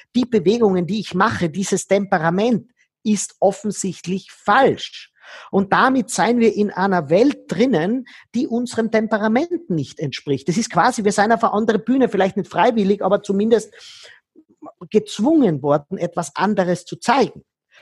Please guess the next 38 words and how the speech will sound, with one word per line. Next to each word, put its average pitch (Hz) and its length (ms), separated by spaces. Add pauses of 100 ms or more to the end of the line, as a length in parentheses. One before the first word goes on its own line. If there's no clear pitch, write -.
(220)
Und 208 280 (220)
deswegen 247 400
glaube 208 320
ich, - 100
es, - 320 (840)
man 196 160
kann 226 260
wahnsinnig 220 500
schwer 196 380
alles 220 340
auf 180 160
der 180 120
Welt 180 260
haben. 208 240
Ich 165 80
kann 196 160
da, 202 100
deswegen 208 360
habe 202 140
ich 190 40
das 196 100
so 190 100
selbstkritisch 190 880
auch 147 120
gesagt, 202 320 (380)
mit 185 200
meinen 190 320
vielen 240 600 (540)
ausladenden, 165 1040
schnellen 214 420
Bewegungen 196 540
weiß 233 340
ich 240 160
genau, 208 380
dass 190 180
es 196 120
vor 233 260
meiner 214 480